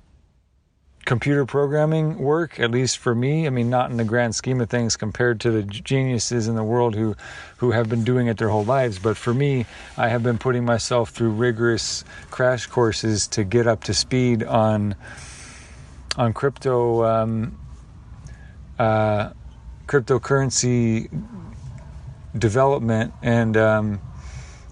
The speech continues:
and I'm just starting at the, at the, at the very remedial level of, of, of the most basic building blocks of, um, of computer science. And, uh,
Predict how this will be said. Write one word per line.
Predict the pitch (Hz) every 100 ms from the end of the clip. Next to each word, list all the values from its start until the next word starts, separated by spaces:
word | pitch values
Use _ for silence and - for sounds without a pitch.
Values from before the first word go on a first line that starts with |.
| -
and | 127 127
I'm | 139 135
just | 131 -
starting | 131 127 127 120
at | 120 -
the, | 117 117
at | 123 -
the, | 110 113
at | 110
the | 110
very | 101 113 110 98 - - - -
remedial | 208 - 123 120 127 120 117
level | 113 113 104 110 107 -
of, | 117 110 101 92 - - - - - - - - -
of, | 113 110 95 - - - -
of | 123
the | 113
most | 117 117 95
basic | 120 110 113
building | 90 113 110 104
blocks | 101 98 92 - - - -
of, | 110 98 -
um, | 101 95 95 92 -
of | 110
computer | - 107 117 107
science. | - 110 104 101 98 -
And, | 104 98 95
uh, | 95 95 92